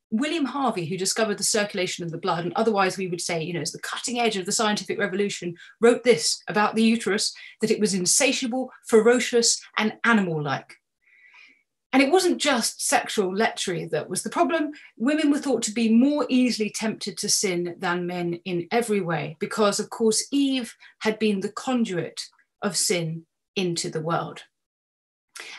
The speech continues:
And so the consequence of all this was that women were thought to need men to hold them upright. And the corollary was that they were not entitled to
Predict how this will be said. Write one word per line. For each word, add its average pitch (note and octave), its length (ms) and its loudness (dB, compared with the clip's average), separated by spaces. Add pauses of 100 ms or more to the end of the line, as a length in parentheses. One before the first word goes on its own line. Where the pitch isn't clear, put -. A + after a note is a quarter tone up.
And C4 100 4
so D4 380 4
the B3 60 -8
consequence D#4+ 800 0
of G3 100 -2
all G3+ 160 -2
this - 420 -4 (220)
was A#3 160 0
that A#3 160 4 (180)
women D4+ 440 0
were B3+ 80 0
thought - 400 -2
to G3 100 -4
need A3+ 460 0
men E3 420 -4 (400)
to G#3+ 100 -2
hold G3 380 0
them F3+ 280 -4 (180)
upright. - 640 -10 (480)
And G#3+ 160 2
the G#3+ 40 4
corollary B3+ 460 4
was G3+ 280 0
that - 120 -2
they G#3 140 2
were G#3 160 2
not B3 320 0
entitled G3 800 -4 (260)
to F#3 360 -2